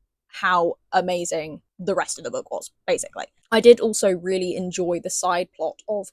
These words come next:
Kai trying to become C E O of his family's company. I was really invested in that, and I was also really rooting for Isabella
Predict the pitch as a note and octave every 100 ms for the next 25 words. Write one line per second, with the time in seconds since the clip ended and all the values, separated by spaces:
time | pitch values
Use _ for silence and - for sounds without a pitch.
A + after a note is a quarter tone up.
0 | _ - F3 E3 E3 - E3 D#3+ D#3 E3
1 | - D#3+ E3 - D#3 E3 D3+ D#3+ - F3
2 | F3 - E3 D#3 E3 - E3+ - A3 -
3 | _ - F3 F3+ E3 F3 G3+ A3+ B3 F4
4 | - F3+ E3 E3+ E3+ _ - G#3+ G#3+ G#3
5 | G#3 A3+ D4 A#3 G3+ F#3+ G3+ E3+ A3 -
6 | F3 F3 - F#3 F#3 G3+ F3+ C#3+